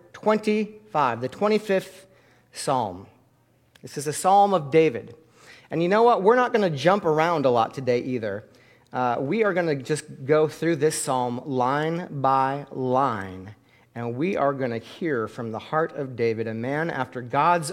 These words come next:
own heart, who knew a thing or two about a bad year and knew a thing or two about our need to have complete dependence on the Lord.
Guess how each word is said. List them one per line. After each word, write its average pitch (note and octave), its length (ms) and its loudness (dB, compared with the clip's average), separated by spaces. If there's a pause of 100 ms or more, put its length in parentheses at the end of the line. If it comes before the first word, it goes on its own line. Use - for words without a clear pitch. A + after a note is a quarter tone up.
own G#3+ 240 4
heart, - 680 -4 (1300)
who A3+ 240 2
knew B3 280 6
a A#3+ 40 10
thing B3 320 6
or A#3+ 80 6
two G3 560 4 (800)
about E3+ 280 4
a E3 60 2
bad F3+ 420 6
year D#3 580 4 (680)
and D3+ 180 -4
knew F3 140 -2
a E3 40 0
thing G3 460 0
or E3+ 160 2
two E3 540 0
about C#3+ 480 2 (560)
our D3+ 200 4
need D#3 520 2
to D3 340 -4
have C3+ 260 -2
complete D3+ 500 -4
dependence B2 720 -6
on B2 180 -6
the A2+ 80 -6
Lord. G#2 380 -8